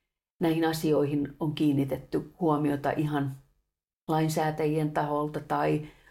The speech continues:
ö, ihan niin kun, se on niin valtava, että mun on oikeastaan vähän vaikea mennä edes arvioimaan sitä, kun mä näen, että se vaikuttaa niin hirvittävän monella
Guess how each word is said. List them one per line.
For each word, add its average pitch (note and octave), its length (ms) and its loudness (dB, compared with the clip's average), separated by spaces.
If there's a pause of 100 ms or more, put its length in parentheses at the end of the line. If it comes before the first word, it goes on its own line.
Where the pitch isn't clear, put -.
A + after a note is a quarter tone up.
(100)
ö, D3+ 260 4 (800)
ihan B3 300 2
niin A3 140 -4
kun, - 300 -2 (300)
se B3+ 120 0
on B3 60 4
niin B3+ 280 2
valtava, A3+ 460 2
että - 240 -4 (160)
mun B3+ 120 4
on C#4 60 6
oikeastaan A#3+ 340 0
vähän A3+ 160 2
vaikea A3+ 400 2
mennä D3 320 0 (220)
edes F3 240 0
arvioimaan D3 720 2
sitä, D#3 140 -6
kun D#3 280 -8 (280)
mä B3 60 2
näen, A#3+ 260 4
että D#3 160 0
se - 260 0 (200)
vaikuttaa G#3 540 0
niin D3+ 160 4
hirvittävän C#3+ 720 -2
monella C#3+ 440 -2